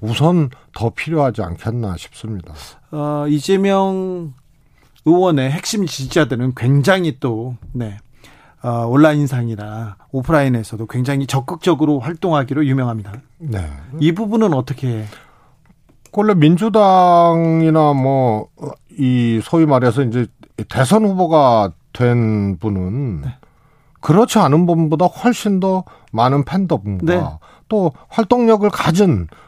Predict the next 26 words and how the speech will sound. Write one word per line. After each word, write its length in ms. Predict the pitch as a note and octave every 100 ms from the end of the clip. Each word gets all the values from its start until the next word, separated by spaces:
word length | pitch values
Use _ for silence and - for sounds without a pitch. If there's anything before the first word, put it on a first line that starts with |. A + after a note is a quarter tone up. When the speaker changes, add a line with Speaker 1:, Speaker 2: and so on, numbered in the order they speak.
| -
Speaker 1:
어, 220 | C#3+ G3+
그런 200 | - E3+
지지자들을 560 | - D#3 D#3 D#3 D3+ F3
갖게 400 | - C#3 - A#3+
돼 140 | G3
있어요. 300 | G#2 - G2 F2+
Speaker 2:
네. 60 |
Speaker 1:
문재인 320 | C3+ D#3+ F3 D#3+
대통령도 600 | C3 - B2+ A2+ G#2 B2+
그랬고요. 320 | G2+ G2 -
Speaker 2:
그랬죠. 400 | D#3+ D3+ A#2+ F#2+ - - - -
Speaker 1:
그래서, 460 | - F#3+ F3 G3 F#3 - - -
어, 240 | B2 C3+ C3
그것이 1120 | - F3+ F#3 F#3 F3+ F3 F3 D#3 - - F3+
뭐, 380 | D#3 D#3 D3+ B2+ _ _ _
어, 340 | - A#2 A2+ A2
나쁘다고 480 | A2 B2 G3 G#3+ F3+
볼 400 | D3+ C#3+ C3 A#2+
수는 340 | - C#3+ D#3+
없죠. 600 | C#3+ D#2+ - G#2+ F#2+ G#2+ C#3+
Speaker 2:
네. 100 | C#3+
Speaker 1:
그러나 240 | A#2 B2
그것에 680 | B2 B2 A#2 C3 A2+ C3 C#3 - - -
의존해서 840 | B2 D3 F3 F3 C#3 A#2+ - C#3
이것을 360 | G#2+ G#2+ - B2+
뭐, 320 | A2 G2+